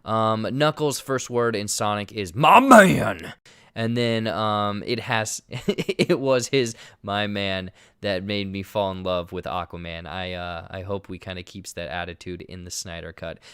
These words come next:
Honestly, Mark, I, I agree. Um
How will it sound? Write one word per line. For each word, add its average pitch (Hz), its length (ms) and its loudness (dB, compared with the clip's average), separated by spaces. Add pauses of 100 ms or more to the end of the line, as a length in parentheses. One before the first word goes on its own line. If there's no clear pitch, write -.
(140)
Honestly, 151 380 0
Mark, 110 380 0
I, 107 480 0
I 107 100 -2
agree. 92 460 -4 (180)
Um 90 460 -6